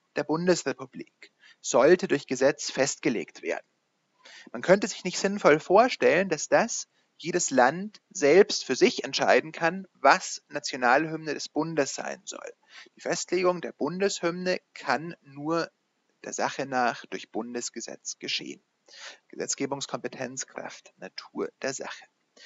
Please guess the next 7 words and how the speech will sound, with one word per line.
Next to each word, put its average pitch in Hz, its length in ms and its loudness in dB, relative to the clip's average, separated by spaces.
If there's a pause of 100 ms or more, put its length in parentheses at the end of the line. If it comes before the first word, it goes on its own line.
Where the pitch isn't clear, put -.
(220)
Schwieriger 233 440 2
auseinanderzuhalten 175 960 -2
sind 147 240 -12 (120)
Annexkompetenzen 180 1400 -6
und - 220 -16
Bundeskompetenzen, 151 1040 -8
Kraft - 420 -6